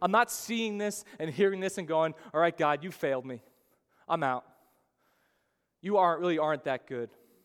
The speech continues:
You've, you've been exposed in this. I'm moving on to something else. Something else will make me happier than you. But on the contrary, he is staying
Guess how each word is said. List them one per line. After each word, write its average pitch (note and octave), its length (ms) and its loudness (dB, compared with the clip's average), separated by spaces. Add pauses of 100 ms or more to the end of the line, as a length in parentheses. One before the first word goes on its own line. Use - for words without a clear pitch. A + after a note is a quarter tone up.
(680)
You've, E3+ 180 -12
you've F3 200 -10
been G3 140 0
exposed D#3+ 800 -2
in C#3 180 -8
this. C3 280 -4
I'm E3+ 160 0
moving D#3 280 -6
on C#3 160 -4
to B2 60 -12
something B2 360 -10
else. A#2 220 -10
Something E3+ 260 -8
else C3+ 200 -6
will C#3 80 -12
make B2+ 200 -14
me B2+ 120 -14
happier B2+ 380 -12
than A#2 280 -12
you. A#2 220 -14 (1500)
But - 100 -14
on F3 200 -4
the E3 60 -10
contrary, C3+ 720 -8
he F#3 280 -10
is C#3 260 -10 (140)
staying F3+ 840 -8